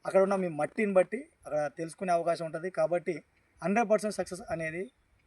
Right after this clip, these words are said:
మనం ఇవ్వడం అనేది చాలా కష్టంగా ఉంటుంది గ్రనైట్ ఏరియాలో.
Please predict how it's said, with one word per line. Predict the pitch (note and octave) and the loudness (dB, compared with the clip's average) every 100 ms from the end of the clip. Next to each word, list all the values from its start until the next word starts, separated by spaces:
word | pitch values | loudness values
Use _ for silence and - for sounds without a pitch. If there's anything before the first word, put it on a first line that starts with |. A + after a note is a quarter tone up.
| - | -10
మనం | D#3 | -8
ఇవ్వడం | D3+ F3 E3 | -2 0 0
అనేది | D#3 D#3 E3+ - _ _ _ _ _ _ - E3 | -2 -6 -6 -8 _ _ _ _ _ _ -8 0
చాలా | D#3 | 0
కష్టంగా | D#3 - G3 F#3 | 0 2 4 6
ఉంటుంది | F3 D#3+ E3+ | 4 0 -6
గ్రనైట్ | D#3 D3+ E3+ F3+ | -2 0 0 0
ఏరియాలో. | D#3+ D#3 D#3 | -2 -2 -2